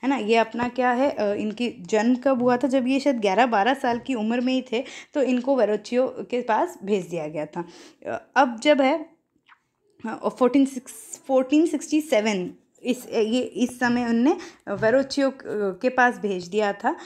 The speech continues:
और फ़ोर्टीन सेवेंटी सिक्स तक, फ़ोर्टीन सेवेंटी सिक्स तक वो वेरोचियो के साथ रहे थे। कौन? लियोनार्डो दा विंसी, ठीक है। तो यही, अ, मैं बताना चाह रही थी कि ये यहाँ रहे थे और इन्हें बहुत काम सीखा। तो लेकिन ऐसे ही, अ, आपको पता है वेरोचियो ने बहुत,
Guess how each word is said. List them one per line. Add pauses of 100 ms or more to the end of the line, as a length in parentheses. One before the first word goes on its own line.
(180)
और
फ़ोर्टीन
सेवेंटी
सिक्स
तक,
फ़ोर्टीन
सेवेंटी (240)
सिक्स
तक
वो
वेरोचियो
के
साथ
रहे
थे।
कौन? (260)
लियोनार्डो
दा
विंसी, (280)
ठीक
है। (260)
तो
यही,
अ,
मैं
बताना
चाह
रही
थी
कि
ये
यहाँ
रहे
थे (220)
और
इन्हें
बहुत
काम
सीखा।
तो
लेकिन
ऐसे
ही,
अ,
आपको
पता
है
वेरोचियो
ने
बहुत,